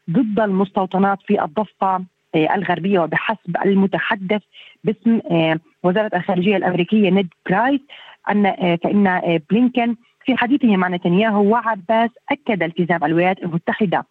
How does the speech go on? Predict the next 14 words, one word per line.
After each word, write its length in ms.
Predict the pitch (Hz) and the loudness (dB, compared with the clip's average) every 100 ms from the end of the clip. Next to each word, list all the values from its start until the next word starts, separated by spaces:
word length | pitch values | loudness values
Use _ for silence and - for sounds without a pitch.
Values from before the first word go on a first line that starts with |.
| _ _ 170 | _ _ -4
بحل 400 | 165 - 220 170 | -2 -2 -2 -4
الدولتين 680 | 156 151 143 170 240 311 - _ _ _ - | -2 -2 0 0 0 0 0 _ _ _ -4
المتفاوض 760 | 269 247 254 196 226 202 160 | 0 0 0 0 0 -2 -2
عليه 320 | 143 185 226 202 _ - | 0 0 -2 -4 _ -4
ومعارضة 720 | 185 180 156 190 226 202 190 170 | -2 0 0 0 0 -4 -6 -8
السياسات 440 | - 180 175 196 | -2 -2 -2 -2
التي 400 | 185 - 185 190 - - - | -4 -2 -2 -2 -4 -20 -4
تعرض 520 | 190 160 240 254 165 - 190 | -2 0 -2 -2 -6 -4 -4
قابليته 800 | 165 180 196 190 170 165 180 | -2 0 0 0 0 0 0
للحياة 1000 | 170 202 220 - 170 170 175 180 185 180 - _ - _ - | 2 2 0 0 -2 -2 0 2 2 -2 -6 _ -20 _ -4
وللخطر. 1000 | 185 180 - 160 170 - - 170 - - _ _ _ _ _ _ - | -2 0 -2 -2 0 -2 -6 -8 -8 -12 _ _ _ _ _ _ -4
بحسب 240 | 196 254 208 | -2 -2 -2
بيان 280 | 220 262 | 0 0
بلينكين، 440 | 196 208 262 294 | 0 0 0 0